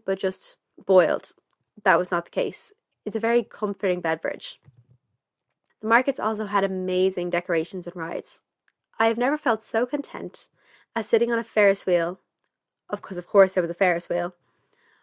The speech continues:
with the mulled wine while looking over the city lights. While I enjoyed all of the markets,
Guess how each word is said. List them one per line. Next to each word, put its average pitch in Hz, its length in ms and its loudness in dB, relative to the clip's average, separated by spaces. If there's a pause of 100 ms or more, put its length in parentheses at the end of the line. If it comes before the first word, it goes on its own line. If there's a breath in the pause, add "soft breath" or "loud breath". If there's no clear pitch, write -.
(120)
with 202 140 -2
the 208 60 -2
mulled 220 240 0
wine 180 480 0 (400)
while 202 200 2
looking 202 340 0
over 185 180 -2
the 180 100 -10
city 175 240 -2
lights. - 480 -6 (1400)
While 247 180 6
I 254 80 6
enjoyed 254 420 2
all 214 200 4
of 202 80 0
the 196 80 -10
markets, 175 500 -2